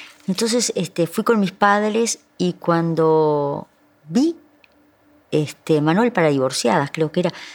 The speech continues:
cuando vi, yo dije ahí, inmediatamente sentí una pasión muy grande, algo corporal, algo físico, algo como cuando te enamorás, pero más fuerte quizás. Y yo digo, "Yo quiero estar ahí. O sea, yo quiero estar acá".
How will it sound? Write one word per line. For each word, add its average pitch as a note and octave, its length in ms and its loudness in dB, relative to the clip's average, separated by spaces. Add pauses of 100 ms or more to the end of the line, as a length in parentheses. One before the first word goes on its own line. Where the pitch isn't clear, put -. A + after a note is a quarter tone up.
(180)
cuando F3 320 0
vi, D4 400 0 (720)
yo - 200 0
dije G#3+ 300 -2
ahí, G#3+ 300 0
inmediatamente A#3 840 0
sentí F#3 460 -2
una G#3+ 420 2
pasión C4 340 2
muy A3+ 180 4
grande, B3 360 2 (680)
algo C#4 460 2
corporal, G3+ 680 2
algo F#3 240 2
físico, D#4+ 840 -2 (460)
algo A#3 480 4
como F3 500 2
cuando D#3+ 280 0
te D#3+ 80 0
enamorás, D3 560 2
pero D3 160 0
más A3+ 160 2
fuerte D3 500 0
quizás. F3+ 480 2
Y - 40 -14
yo - 80 -14
digo, E3 120 0
"Yo C4+ 140 -6
quiero B3 180 -4
estar C4 240 0
ahí. A3+ 440 2 (760)
O - 40 -8
sea, F3+ 100 0
yo A3+ 160 0
quiero A#3+ 160 2
estar F#3+ 220 0
acá". E3+ 340 0